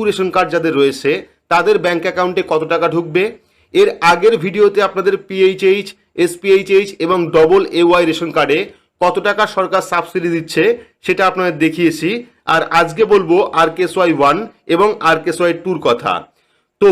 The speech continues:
ভিডিওটি আপনাদের প্রত্যেকের জন্য গুরুত্বপূর্ণ, অবশ্যই শুরু থেকে শেষ পর্যন্ত দেখবেন। ভিডিওটি ভালো লাগলে লাইক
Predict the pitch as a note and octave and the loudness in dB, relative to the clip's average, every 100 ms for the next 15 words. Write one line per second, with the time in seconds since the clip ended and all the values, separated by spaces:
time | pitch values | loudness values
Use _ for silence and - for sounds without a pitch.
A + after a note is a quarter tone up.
0 | D#3 E3+ A3+ A#3 A3+ A3 G#3+ G3 F#3 G3 | 2 2 2 4 2 2 2 0 -4 -2
1 | F#3+ E3 F#3 F#3+ D#3 F3 F3 F#3+ F3 F3+ | -2 0 0 0 0 -2 0 -2 0 0
2 | F#3 - D3+ D3 D#3 F3 D#3+ E3 D#3+ E3 | 0 0 0 0 -2 -4 -2 0 0 -2
3 | D#3 D#3 D3+ E3+ D3+ E3 E3 D#3 C#3+ C#3 | -2 -2 -2 -2 0 0 -2 -2 -2 -2
4 | E3 F#3 F#3+ _ _ _ A#2 D3 E3 G3+ | -4 -4 -8 _ _ _ -4 -4 0 0
5 | G3+ F#3+ D3 D3+ D3 C3+ C3+ C#3 | 0 -4 0 2 2 0 -2 -2